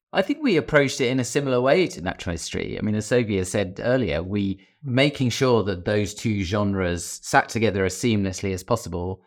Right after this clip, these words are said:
was as much about the sequence design as it was the way it was shot. And so we took it almost on a case-by-case basis. So, for example, we wanted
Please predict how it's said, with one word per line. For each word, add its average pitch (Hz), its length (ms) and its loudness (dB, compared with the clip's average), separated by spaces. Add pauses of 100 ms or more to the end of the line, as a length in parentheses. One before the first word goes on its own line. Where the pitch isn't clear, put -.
(180)
was 110 220 -2
as 110 260 -2
much 123 380 2
about 101 280 4
the 92 80 -6
sequence 98 440 -6
design 92 640 -2
as 90 180 -6
it 92 100 -4
was 90 240 -2
the 92 100 -4
way 90 180 0
it 76 80 -6
was 85 120 -8
shot. - 340 -2 (460)
And 101 260 -2
so 101 520 0
we 113 240 0
took 131 240 -2
it 131 120 2
almost 120 480 0
on 95 100 0
a 90 60 -4
case-by-case 92 720 -2
basis. - 680 -6 (180)
So, 98 300 -2
for 113 220 2
example, 87 840 -2
we 107 300 0
wanted 107 920 0